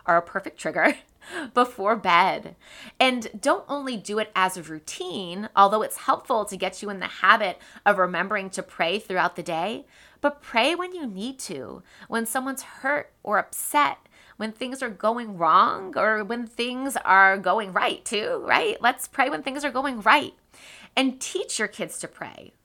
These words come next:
Don't always be the one to pray. I've fallen into that. Like, I've always, everyone looks to me 'cause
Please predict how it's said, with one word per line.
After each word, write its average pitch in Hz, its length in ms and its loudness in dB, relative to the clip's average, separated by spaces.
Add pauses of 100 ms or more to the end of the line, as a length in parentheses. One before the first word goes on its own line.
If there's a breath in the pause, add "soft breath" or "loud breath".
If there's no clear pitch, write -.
Don't 262 400 2
always 233 380 4
be 214 160 -8
the 196 100 -4
one 175 140 -2
to 170 80 -10
pray. 123 360 0
I've 190 180 2
fallen 190 280 8
into 165 200 -12
that. 117 260 -2
Like, 165 160 -2
I've 170 160 0
always, 175 420 -2 (240 soft breath)
everyone 208 360 -2
looks 202 240 -10
to 226 100 -10
me 180 460 -6
'cause 165 340 -6